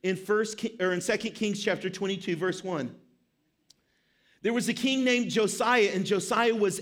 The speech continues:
eight years old when he began to reign. And he reigned thirty-one years in Jerusalem. His mother's name was Jedidiah, the daughter of Adiah of Bozkath. And he did what was right in the eyes of the Lord and walked in the way of hi-,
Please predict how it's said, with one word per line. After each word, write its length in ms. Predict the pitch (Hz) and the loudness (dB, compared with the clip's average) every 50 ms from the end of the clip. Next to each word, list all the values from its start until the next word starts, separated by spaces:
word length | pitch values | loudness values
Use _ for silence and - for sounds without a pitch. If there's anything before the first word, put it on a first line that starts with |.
| - - | -2 0
eight 220 | 196 226 254 247 | 0 0 0 0
years 300 | 254 262 277 269 - - - | 0 0 0 0 0 -2 -2
old 400 | 185 175 175 175 180 175 - - - - - - - | 0 2 2 2 0 0 -4 -8 -14 -18 -20 -14 -8
when 160 | 180 196 196 | -4 -4 -4
he 240 | 156 - 202 220 220 | -2 -2 0 0 0
began 360 | 175 208 170 165 190 185 185 | 0 0 0 0 0 0 0
to 140 | 185 - 185 | -2 -2 -2
reign. 480 | 165 170 160 151 139 127 117 120 - - _ _ _ _ _ _ - - | 0 0 -2 -2 -2 -4 -6 -8 -14 -20 _ _ _ _ _ _ -6 -2
And 120 | 208 220 | 0 0
he 80 | 226 220 | 0 2
reigned 460 | 202 185 240 262 277 269 240 208 - | 2 2 2 2 2 2 2 0 0
thirty-one 560 | - 226 226 247 269 277 262 240 254 254 247 | 2 2 2 2 2 2 2 2 2 2 2
years 380 | 208 190 202 202 202 190 196 - | 2 2 2 2 2 2 0 -2
in 200 | - 196 202 175 | -4 -4 -4 -2
Jerusalem. 680 | 147 175 190 185 190 196 190 - 160 143 127 120 110 - - _ _ _ _ _ _ - | 0 0 2 2 2 0 -2 -6 -6 -6 -6 -6 -8 -10 -18 _ _ _ _ _ _ -4
His 220 | - 226 233 202 160 | -2 -2 -2 0 0
mother's 440 | 196 214 226 214 269 262 - 233 202 | 0 0 0 0 0 0 -2 -2 0
name 260 | 226 220 214 214 190 | 0 2 2 2 2
was 260 | 180 175 - - - | 2 0 0 -4 -8
Jedidiah, 880 | - - 196 202 202 214 226 180 190 185 175 180 180 190 208 202 190 147 | -6 -2 -2 0 2 2 0 0 0 0 2 2 2 2 0 0 -2 -2
the 100 | 175 165 | -2 -2
daughter 380 | 143 180 180 190 185 185 180 | 0 0 0 0 0 2 0
of 200 | 175 165 139 - | 0 -2 -2 -4
Adiah 580 | - 165 151 180 180 185 185 160 147 151 147 147 - - - - - | -6 -4 -2 -2 -2 0 0 0 0 0 -2 -4 -10 -18 -20 -12 -4
of 200 | 165 170 160 151 - - - - 135 | -2 -2 -2 -2 -6 -10 -12 -8 -2
Bozkath. 640 | 190 190 202 214 202 - - - 170 139 135 156 - - - _ _ _ _ _ _ _ _ _ _ - | 0 2 2 2 0 -2 -4 -2 0 0 0 -2 -6 -12 -20 _ _ _ _ _ _ _ _ _ _ -2
And 100 | 196 185 | 0 0
he 140 | 196 233 196 | 2 2 2
did 200 | 185 240 254 240 | 2 2 2 2
what 180 | 247 262 240 | 2 2 2
was 180 | 262 220 143 170 | 0 -2 -4 -4
right 480 | 165 165 214 226 240 247 240 247 240 - 208 | -4 -2 0 2 4 2 2 2 -2 -2 -2
in 100 | 202 202 | 0 0
the 160 | 202 202 - | 0 -2 -2
eyes 320 | - 190 196 208 214 208 240 | -2 -2 -2 -2 -2 0 0
of 100 | 226 185 | 0 2
the 80 | 226 | 2
Lord 380 | 208 185 175 180 185 180 180 185 | 2 4 4 4 4 2 0 -2
and 180 | 180 180 170 165 | -2 -2 -2 0
walked 400 | 185 196 202 233 240 - - - | 0 2 2 2 0 -2 -6 -8
in 200 | - 202 208 208 | -4 -2 2 2
the 60 | 202 | 2
way 320 | 196 180 185 180 185 190 | 2 2 2 4 4 2
of 200 | 180 185 175 - | 2 0 -2 -2
hi-, 120 | - 196 | -4 -6